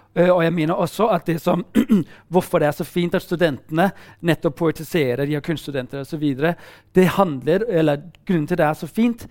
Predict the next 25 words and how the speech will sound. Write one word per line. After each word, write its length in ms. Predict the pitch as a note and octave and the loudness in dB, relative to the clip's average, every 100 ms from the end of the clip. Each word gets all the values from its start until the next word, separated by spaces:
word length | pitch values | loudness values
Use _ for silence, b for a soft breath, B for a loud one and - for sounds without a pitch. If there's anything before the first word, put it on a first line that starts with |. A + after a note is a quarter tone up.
| b b - | b b 0
det 100 | F#3+ | 4
er 120 | D#3 - | 4 0
fordi 200 | F3 E3+ | -2 2
det 80 | E3 | 2
er 60 | |
så 120 | G#3 | 2
mye 240 | F#3+ E3 D#3 | -2 -2 -4
som 160 | G3+ | -4
vi 140 | F#3 G#3+ | -4 -4
har 240 | - F3 D3+ | -2 -2 0
vanskelig 360 | F#3+ D3 - | 0 -2 -4
ved 80 | E3 | -4
å 40 | - | -2
sette 180 | F#3 - | -6 -6
ord 260 | E3 F#3+ F#3+ | -4 -6 -4
på, 120 | B3 F#3+ B B | -4 -4 B B
før 520 | - - E3+ C#3+ F#3+ | -20 -2 0 2 0
at 120 | F#3 F3 | 0 0
det 100 | D#3+ | -2
liksom 220 | F#3+ E3+ | -4 -2
går 180 | F#3 F#3+ | 0 0
ganske 280 | G3 - G3 | -4 -2 -2
lang 240 | F#3+ G3 G#3 | 0 -2 -6
tid, 380 | - A3+ C4+ C#3+ B B | -6 0 0 0 B B
og 120 | E3+ | -8